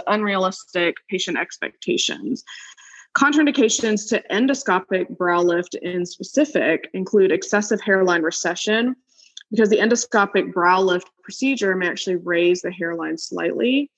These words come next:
and then an excessively curved forehead or frontal bossing, which could inhibit the passing of the endoscopic in-, instruments to the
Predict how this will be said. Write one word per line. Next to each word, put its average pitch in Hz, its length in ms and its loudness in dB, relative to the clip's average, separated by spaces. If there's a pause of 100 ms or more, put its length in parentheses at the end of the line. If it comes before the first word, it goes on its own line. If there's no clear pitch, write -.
(440)
and 208 180 4
then 214 140 6
an 214 80 4
excessively 254 560 2
curved 214 340 0
forehead 196 640 2
or 208 240 2
frontal 196 400 -2
bossing, 185 560 2
which 190 240 2
could 196 120 0
inhibit 190 440 -2
the 175 80 0
passing 175 460 0
of 165 100 0
the 160 100 4
endoscopic 160 600 0
in-, 165 160 -4 (200)
instruments 175 640 2
to - 120 -2
the 165 100 0